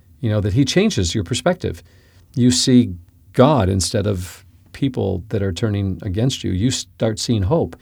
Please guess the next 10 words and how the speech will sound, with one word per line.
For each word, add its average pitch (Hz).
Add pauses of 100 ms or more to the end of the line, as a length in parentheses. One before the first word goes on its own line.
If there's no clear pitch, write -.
(260)
You 143
start 131
seeing 110
redemption 101
in 95
people's 107
lives. 120
You 156
start 202
seeing, 143